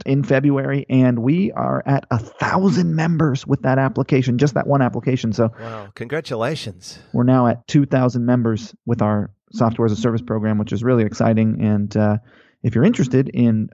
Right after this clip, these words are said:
Speaker 1: building landing pages and sales funnels for your Shopify store and you're an e-commerce business owner,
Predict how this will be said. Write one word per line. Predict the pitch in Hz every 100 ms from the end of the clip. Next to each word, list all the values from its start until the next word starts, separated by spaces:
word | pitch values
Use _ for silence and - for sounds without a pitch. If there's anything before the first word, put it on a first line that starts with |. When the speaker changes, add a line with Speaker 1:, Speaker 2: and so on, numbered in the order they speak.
| _
Speaker 1:
building | 131 135 127 113
landing | 117 123 131 120
pages | 127 123 127
and | 98
sales | - 117 127
funnels | 117 131 139 -
for | 120
your | 104
Shopify | - 240 240 - 120 113
store | 117 117 120 - _ _
and | 120
you're | 120
an | 143
e-commerce | 247 131 117 120
business | 120 113 117
owner, | 110 110